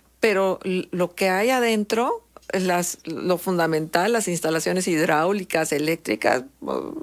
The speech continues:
la, siguen estando viejas y obsoletas y no dan el servicio.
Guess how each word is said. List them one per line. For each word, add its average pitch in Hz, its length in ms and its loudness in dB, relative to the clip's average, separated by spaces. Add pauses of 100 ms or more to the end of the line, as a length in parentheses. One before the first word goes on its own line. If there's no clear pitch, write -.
la, 214 300 0
siguen 233 360 0
estando 214 420 0
viejas 208 520 0
y 180 40 2
obsoletas 190 760 0 (340)
y 214 100 0
no 202 140 2
dan 208 140 0
el 196 120 0
servicio. 180 680 -2